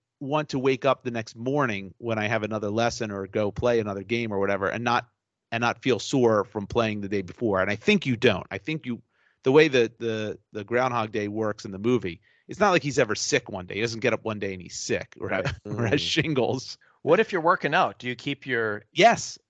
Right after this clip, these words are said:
Speaker 2: I don't
Speaker 1: absolutely.
Speaker 2: think you keep your gains. You think
Speaker 1: Yeah, you keep your gains because you keep your mental gains. You would
Speaker 2: Yeah,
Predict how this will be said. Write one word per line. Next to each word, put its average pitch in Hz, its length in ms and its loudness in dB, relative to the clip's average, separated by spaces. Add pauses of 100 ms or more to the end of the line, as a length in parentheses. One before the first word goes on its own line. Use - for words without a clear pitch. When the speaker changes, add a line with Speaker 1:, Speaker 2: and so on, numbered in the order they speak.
Speaker 2:
I 151 60 0
don't - 40 2 (120)
Speaker 1:
absolutely. 185 140 0
Speaker 2:
think - 320 -6
you 135 180 -8
keep 151 280 -6
your 147 80 -2
gains. 135 420 -4
You 139 120 -16
think 151 160 -2
Speaker 1:
Yeah, 262 200 2
you 165 100 -10
keep 190 220 -6
your 208 120 -4
gains 240 340 -6
because 147 240 -4
you 147 60 -6
keep 156 240 -12
your 151 80 0
mental 196 260 0
gains. 180 440 -4 (760)
You 135 120 -2
would 143 80 -4
Speaker 2:
Yeah, 131 120 4